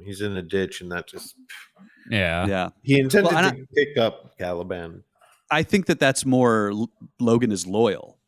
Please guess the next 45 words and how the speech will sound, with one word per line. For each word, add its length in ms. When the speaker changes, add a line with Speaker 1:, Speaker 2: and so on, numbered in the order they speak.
Speaker 3:
than 160
he 140
cares. 760
Speaker 2:
Yeah. 680
Speaker 3:
In 120
that 160
Speaker 1:
Fair 100
Speaker 3:
sense. 440
Speaker 1:
enough. 300
Yeah, 80
yeah. 40
Speaker 3:
Yeah. 40
Speaker 2:
So, 260
all 160
right. 180
So, 320
um, 460
Professor 420
X 240
has 220
a 40
seizure, 520
causing 400
everyone 260
in 100
the 60
vicinity 640
to 120
be 160
unable 400
to 120
move. 500
Um, 460
Logan 380
manages 460
to 80
get 260
him 260
his 200
shot, 460
though, 320
and 120
the 40
seizure 400
ends. 540